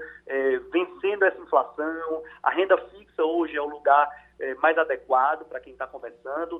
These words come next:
Temos lá produtos que são indexados à inflação, então você consegue acompanhar esse movimento da economia, esse movimento de mercado. Mas a poupança,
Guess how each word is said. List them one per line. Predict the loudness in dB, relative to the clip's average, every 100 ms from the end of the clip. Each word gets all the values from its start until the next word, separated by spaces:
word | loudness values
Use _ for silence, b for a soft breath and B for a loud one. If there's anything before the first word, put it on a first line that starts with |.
| -12 -8
Temos | -6 -6 -6
lá | 4 4
produtos | 4 0 -2 -6 -8 -12 -18 B B -18
que | -18 2
são | 4 6
indexados | 4 4 2 8 8 8
à | 0
inflação, | -6 -10 -10 -6 -4 -2 -4
então | -8 -12
você | -12 -14
consegue | -14 -16 -2 4 6 6
acompanhar | 2 0 -8 0 2 4
esse | 2 -6
movimento | -6 -6 -8 -12 -8
da | -10
economia, | -8 -12 -14 -10 -10
esse | -6
movimento | -4 -4 -8
de | -14
mercado. | -16 0 2 4 0 B B B -20 -2
Mas | 6 10 10 8 2
a | -6
poupança, | -6 -4 -4 -4